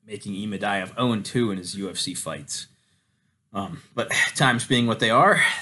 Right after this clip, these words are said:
uh, they guess he was able to get to the States or is training in the States at this point, and, uh, they got him on a card here.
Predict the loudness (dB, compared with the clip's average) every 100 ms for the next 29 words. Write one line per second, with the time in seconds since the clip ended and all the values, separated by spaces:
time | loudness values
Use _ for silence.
0 | -8 -8 -8 -10 -16 -20 -20 -20 -14 -6
1 | -2 -2 -2 -4 -4 -6 -6 -6 -4 -2
2 | 0 0 0 -6 -8 -8 -2 0 2 0
3 | -2 -2 -2 -4 -6 -6 -10 _ -2 -2
4 | -2 -8 -12 _ _ _ _ -14 -12 -12
5 | -10 -4 0 0 0 -2 0 0 0 -4